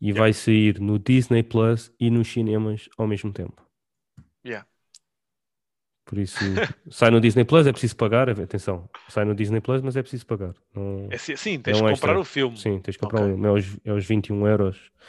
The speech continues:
Speaker 1: ahm, para, para ver antecipadamente. Mas é fixe porque dá-te a possibilidade de ter uma escolha, né?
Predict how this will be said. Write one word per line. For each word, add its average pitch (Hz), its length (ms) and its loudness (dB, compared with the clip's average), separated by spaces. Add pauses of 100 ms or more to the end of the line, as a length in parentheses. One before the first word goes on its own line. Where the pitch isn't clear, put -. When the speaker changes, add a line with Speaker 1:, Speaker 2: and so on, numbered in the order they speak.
(520)
Speaker 1:
ahm, 101 960 0 (120)
para, 101 340 0 (100)
para 104 200 -2
ver 98 200 0
antecipadamente. 98 760 -2
Mas 107 280 0 (440)
é 117 100 4
fixe 139 280 4
porque 131 220 2
dá-te 139 240 4
a - 40 2
possibilidade 143 720 2
de - 60 -20
ter 147 160 -2
uma 151 140 2
escolha, 120 360 -2
né? 98 160 -10